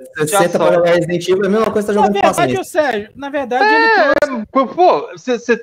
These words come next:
Speaker 2: pegar um item aqui, vai abrir a porta ali, aí abre a chave,
Speaker 3: Não,
Speaker 2: vai
Speaker 3: na verdade, ele
Speaker 2: É isso.
Speaker 1: Quase um
Speaker 3: ele trouxe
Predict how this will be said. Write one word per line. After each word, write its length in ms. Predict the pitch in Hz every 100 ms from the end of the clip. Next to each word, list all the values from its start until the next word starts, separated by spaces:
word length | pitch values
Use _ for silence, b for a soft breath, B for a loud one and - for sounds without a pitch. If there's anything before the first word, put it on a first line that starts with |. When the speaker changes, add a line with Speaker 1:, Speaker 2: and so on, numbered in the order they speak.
| -
Speaker 2:
pegar 260 | 214 175 196
um 120 | 190
item 240 | 185 226 247
aqui, 400 | 262 - 269 269
vai 200 | 143 139
abrir 120 | 135
a 60 | 135
porta 420 | - 131 139 226
ali, 480 | 233 233 240 233 170
aí 160 | 143 143
abre 240 | 139 185
a 60 | 226
chave, 600 | - 240 240 226 196 202
Speaker 3:
Não, 100 | 330
Speaker 2:
vai 100 | 240
Speaker 3:
na 100 | 254
verdade, 540 | 269 277 226 269 277 285
ele 420 | 294 311 302 -
Speaker 2:
É 140 | 370 415
isso. 200 | 285 233
Speaker 1:
Quase 260 | 214 247 339
um 40 |
Speaker 3:
ele 60 |
trouxe 80 | 285